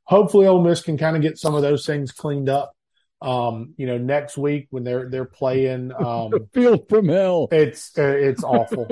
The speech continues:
Speaker 2: <laughs>
Speaker 1: It's, it, it, I'm not gonna say it's the worst in college football because Eastern Washington, I, I think is, is pretty bad.
Speaker 2: For the
Speaker 1: But
Speaker 2: people
Speaker 1: it's
Speaker 2: who can't see it, this is Central Arkansas's <laughs> field. They're in Conway,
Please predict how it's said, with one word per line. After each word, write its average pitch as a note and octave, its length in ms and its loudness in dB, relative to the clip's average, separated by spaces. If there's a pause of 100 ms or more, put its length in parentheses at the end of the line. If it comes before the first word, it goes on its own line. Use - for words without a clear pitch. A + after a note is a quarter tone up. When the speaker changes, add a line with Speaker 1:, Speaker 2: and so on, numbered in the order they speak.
Speaker 2:
<laughs> - 160 -16
Speaker 1:
It's, D3+ 320 -4
it, D#3 200 -2 (140)
it, A3 160 -4 (520)
I'm G3 200 2
not F3 240 4
gonna D#3+ 140 -2
say D#3 180 2
it's D3+ 140 0
the C#3+ 80 -6
worst C3+ 320 -2
in C#3+ 80 -12
college C3 320 -2
football C3+ 440 -4
because B2 360 -14
Eastern C3 300 -8
Washington, A#2 560 -6
I, A2 260 -8
I G#2+ 40 -10
think A#2 300 -6
is, G#2 240 -10
is F#2 240 -14
pretty A#2+ 200 -2
bad. A#2 420 -4 (240)
Speaker 2:
For F#3+ 80 0
the G3 140 2
Speaker 1:
But A#3 100 6
Speaker 2:
people D3+ 140 6
Speaker 1:
it's - 200 -14
Speaker 2:
who G3 140 2
can't F3+ 200 0
see E3 260 0
it, C#3 140 0
this C#3+ 180 -4
is D3 120 -2
Central F#3 460 -4
Arkansas's C#3+ 880 -4
<laughs> - 80 -20
field. C3 380 0
They're B2+ 180 2
in A#2+ 160 0
Conway, A#2+ 580 -2